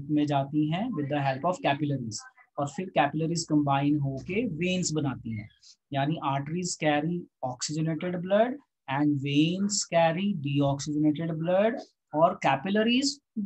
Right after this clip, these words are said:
दोनों carry करती हैं। तो हमें ये मोटी मोटी सी चीज यहाँ पे पता चल गई। अब मैं आपको बताऊंगा human heart के बारे में। तो अब मैं आपको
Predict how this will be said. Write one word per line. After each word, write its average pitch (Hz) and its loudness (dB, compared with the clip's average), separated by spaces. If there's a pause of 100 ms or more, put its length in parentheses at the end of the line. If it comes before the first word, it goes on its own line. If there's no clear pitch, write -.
दोनों 240 4
carry 175 4
करती 160 -2
हैं। 156 0
तो 156 -6
हमें 143 0
ये 139 2
मोटी 139 -2
मोटी 127 -2
सी 131 -6
चीज 131 -4
यहाँ 117 -8
पे 120 -16
पता 185 2 (400)
चल 156 2
गई। 113 -10 (440)
अब 196 2
मैं 196 0
आपको 151 0
बताऊंगा 139 -2
human 165 2
heart 175 4
के 151 0
बारे 117 -6
में। 98 -10 (1900)
तो 156 0
अब 165 2
मैं 139 0
आपको 147 -2